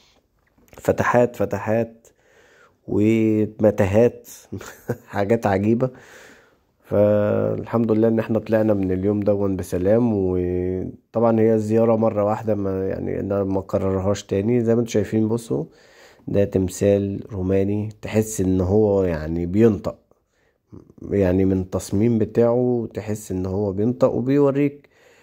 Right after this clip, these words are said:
شكل الرجل الروماني اللي كان زمان موجود هنا في مصر و-،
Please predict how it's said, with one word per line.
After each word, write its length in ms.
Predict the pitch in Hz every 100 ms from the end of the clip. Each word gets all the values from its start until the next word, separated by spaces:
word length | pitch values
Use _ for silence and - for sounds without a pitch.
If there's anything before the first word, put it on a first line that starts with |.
| _
شكل 480 | - - 131 131 117
الرجل 540 | 104 107 117 110 107 107
الروماني 840 | 98 95 98 104 107 110 107 101 - 80
اللي 160 | 95
كان 680 | 92 104 101 101 98 90 82
زمان 680 | 90 92 101 104 101 98 95
موجود 680 | 92 85 92 104 95 95 90
هنا 200 | 101 101
في 140 | 90 98
مصر 400 | 110 - - 101
و-، 680 | 90 87 87 87 87 85